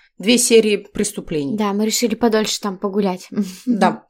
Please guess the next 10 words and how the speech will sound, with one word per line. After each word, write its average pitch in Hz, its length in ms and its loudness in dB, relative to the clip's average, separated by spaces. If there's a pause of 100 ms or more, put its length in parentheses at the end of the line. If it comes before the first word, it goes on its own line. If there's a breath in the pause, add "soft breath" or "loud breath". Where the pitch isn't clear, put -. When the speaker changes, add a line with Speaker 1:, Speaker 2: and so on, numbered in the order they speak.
Speaker 1:
потому 208 240 2
что 220 140 -2
Япония 214 340 0
большая, 262 380 2
интересная 226 760 2
страна 190 500 0
с 185 420 0
многовековой, 180 920 0 (100)
тысячелетней 196 960 4
историей, 277 680 0